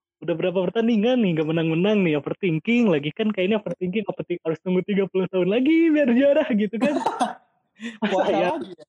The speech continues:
Speaker 1: Nunggu-nunggu
Speaker 2: Puasa,
Speaker 1: lagi.
Speaker 2: puasa panjang lagi.
Speaker 1: Iya, masa harus,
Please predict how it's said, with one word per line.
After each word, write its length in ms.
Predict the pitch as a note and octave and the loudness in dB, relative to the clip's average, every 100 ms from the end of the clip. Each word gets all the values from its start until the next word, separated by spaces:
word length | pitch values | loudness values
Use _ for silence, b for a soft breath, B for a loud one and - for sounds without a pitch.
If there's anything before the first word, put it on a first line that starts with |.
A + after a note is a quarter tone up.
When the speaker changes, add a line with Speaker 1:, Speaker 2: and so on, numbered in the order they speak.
| _ _ | _ _
Speaker 1:
Nunggu-nunggu 560 | G3 F#3+ F#3+ G3+ A#3+ G#3 | -2 2 4 4 4 4
Speaker 2:
Puasa, 140 | G3 | 4
Speaker 1:
lagi. 160 | F3 E3+ | 2 0
Speaker 2:
puasa 140 | F#3 F#3 | -2 0
panjang 320 | G3+ G#3 G#3 | 0 -2 -2
lagi. 320 | A#3 G#3+ F#3 - _ _ _ _ _ - | -4 -8 -16 -20 _ _ _ _ _ 0
Speaker 1:
Iya, 380 | C#4 C4 A#3+ A#3+ | 2 4 2 2
masa 260 | A3+ B3+ B3 G#3+ | 0 -2 -2 0
harus, 240 | F#3+ G3 | 0 0